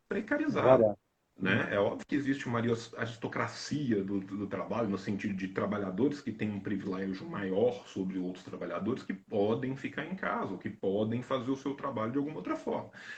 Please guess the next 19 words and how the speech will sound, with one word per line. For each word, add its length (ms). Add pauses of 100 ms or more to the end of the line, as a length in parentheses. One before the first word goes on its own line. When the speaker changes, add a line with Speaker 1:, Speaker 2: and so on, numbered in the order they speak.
(140)
Speaker 1:
A 200
esmagadora 760
maioria, 840
não. 720 (600)
E 140
aí, 460
você 140
vai 180
ter 200
uma 220
crise 800
que 200
vai 220
ser 380
uma 200
crise 360
do, 0 (300)
do 120
contágio, 800